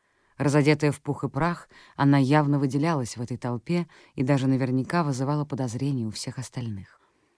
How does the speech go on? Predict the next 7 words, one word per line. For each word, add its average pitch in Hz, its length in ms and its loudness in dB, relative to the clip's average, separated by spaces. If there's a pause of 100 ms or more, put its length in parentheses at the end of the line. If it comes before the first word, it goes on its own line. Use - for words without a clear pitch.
(380)
Мысли 151 360 0
её 139 160 0
снова 139 300 -2
перекочевали 131 640 -6
на 120 140 -2
родной 120 260 -4
город. - 500 -12